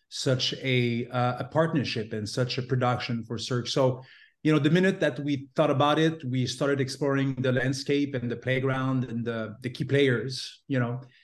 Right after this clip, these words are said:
and it didn't take more than a minute to realize that, uh, Ricardo and the team at Game Fam were very well positioned to help us, you know, make our way to the Roblox universe. And since then, it has been a beautiful journey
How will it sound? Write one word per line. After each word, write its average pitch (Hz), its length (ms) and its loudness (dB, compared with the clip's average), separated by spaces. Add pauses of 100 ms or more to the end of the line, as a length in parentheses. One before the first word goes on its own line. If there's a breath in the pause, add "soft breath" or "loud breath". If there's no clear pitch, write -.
(160 loud breath)
and 131 220 2
it 135 240 0 (160)
didn't 147 280 2
take 143 280 0
more 135 220 4
than 135 120 4
a 131 140 4
minute 139 300 0
to 135 120 -2
realize 131 580 2
that, 123 240 -2 (120)
uh, 127 80 2
Ricardo 131 520 2
and 127 100 2
the 123 40 -2
team 135 240 -4
at 123 180 -4
Game 127 200 0
Fam 123 340 -2
were 117 440 -4 (480 loud breath)
very 160 260 6
well 160 180 4
positioned 131 680 -2 (280)
to 151 100 -4
help 131 240 0
us, 127 320 0
you 139 100 4
know, 113 280 0 (200)
make 139 240 2
our 135 200 6
way 127 180 6
to 131 140 -2
the 123 60 0
Roblox 123 600 -2
universe. - 720 -2 (400 soft breath)
And 131 180 2
since 135 260 0
then, 147 200 4
it 151 100 2
has 131 160 2
been 135 220 4
a - 20 4
beautiful 139 460 -2
journey 135 500 0